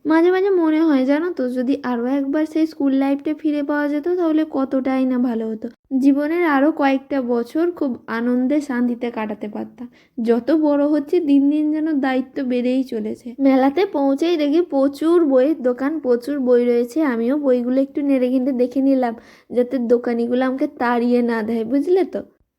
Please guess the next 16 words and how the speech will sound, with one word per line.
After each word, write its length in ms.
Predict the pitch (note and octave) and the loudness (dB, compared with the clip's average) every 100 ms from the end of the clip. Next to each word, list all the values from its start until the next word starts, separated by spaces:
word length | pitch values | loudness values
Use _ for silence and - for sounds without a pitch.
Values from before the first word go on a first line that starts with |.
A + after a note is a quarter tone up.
| - | -10
আজ 200 | D4 E4 D#4 | -4 -2 0
দিনটা 360 | C4+ C4 C4+ | 0 -2 -2
ছিল 260 | D#4 F4 F#4 | -2 -2 -2
শনিবার, 540 | F4+ C#4 C4 B3 A#3 | -4 -4 -4 -4 -4
ভেবেছিলাম 580 | A#3 B3 A#3+ A#3+ C4+ D4+ | -4 -4 -4 -6 -6 -6
মেলাটা 420 | D#4 C4+ C4 C4 C#4 | -4 -2 -2 -2 -2
হয়তো 300 | C#4 C#4+ D4+ | -2 -4 -4
ভালোভাবে 520 | C#4 B3+ B3+ B3+ D4 D4 | -4 -4 -6 -4 -6 -6
দেখতেই 580 | - B3 B3 - C4+ C#4 | -8 -8 -8 -10 -4 -4
পাবো 320 | C#4 A3+ G#3+ | -4 -6 -6
না, 120 | G#3 G#3 - _ _ | -8 -10 -16 _ _
কিন্তু 200 | C4+ D#4 | -8 -6
মেলায় 420 | D4 B3 A#3 A#3+ | -2 -2 -2 -2
পৌঁছে 380 | D4+ C4 B3+ C#4 C4+ | -2 -4 -2 -2 -2
দেখি 240 | C#4 D4 | -2 -2
ভিড় 320 | C4+ C4+ C4+ | -2 -2 -2